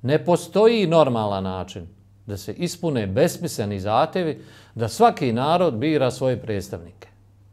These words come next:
Možete li zamisliti kako bi to izgledalo, eto,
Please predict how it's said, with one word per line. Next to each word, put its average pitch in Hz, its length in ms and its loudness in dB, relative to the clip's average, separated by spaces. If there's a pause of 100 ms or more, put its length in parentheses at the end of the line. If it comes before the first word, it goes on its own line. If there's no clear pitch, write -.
(160)
Možete 160 380 -2
li 165 80 -2
zamisliti 101 480 -6 (380)
kako 160 300 0
bi 110 160 -4
to 139 140 0
izgledalo, 110 600 -2 (260)
eto, 104 300 -6